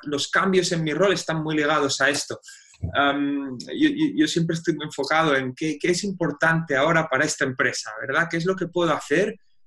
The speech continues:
que realmente importe al nivel más holístico de la empresa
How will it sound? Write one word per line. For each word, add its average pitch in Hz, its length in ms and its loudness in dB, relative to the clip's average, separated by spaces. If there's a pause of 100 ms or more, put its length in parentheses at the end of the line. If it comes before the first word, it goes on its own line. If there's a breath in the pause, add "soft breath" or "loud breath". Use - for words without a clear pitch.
(100)
que 151 160 0
realmente 180 640 2
importe 165 800 0
al 143 240 2
nivel 147 500 0
más 165 300 -2
holístico 147 480 -2
de 135 80 0
la 127 60 0
empresa 190 520 -2